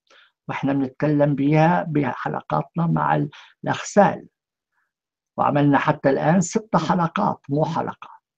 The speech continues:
يعني امبارح إحنا تكلمنا مدة ساعة ونص عن النبي يونان، يونس. إيش بيقول القرآن، شو بيقول الإنجيل، شو بيقول التوراة.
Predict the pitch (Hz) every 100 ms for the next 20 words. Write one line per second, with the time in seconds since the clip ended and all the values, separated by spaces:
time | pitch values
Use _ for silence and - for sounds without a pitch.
0 | _ _ _ _ _ _ _ _ _ _
1 | _ 127 120 123 120 120 117 117 - 123
2 | 110 120 175 196 - - 117 127 - 131
3 | 151 175 156 139 143 143 - 147 139 120
4 | 127 208 - - - - - - - -
5 | 131 131 120 139 139 147 139 139 139 175
6 | 117 98 90 - _ _ _ _ - 165
7 | 123 101 - - - _ _ _ _ _
8 | _ _ _ _ _ _ _ 151 143 -
9 | 127 151 139 117 127 117 131 147 165 165
10 | 156 120 - 135 131 - 135 123 120 127
11 | 123 139 165 165 147 - 120 135 - 143
12 | 120 - 160 156 165 180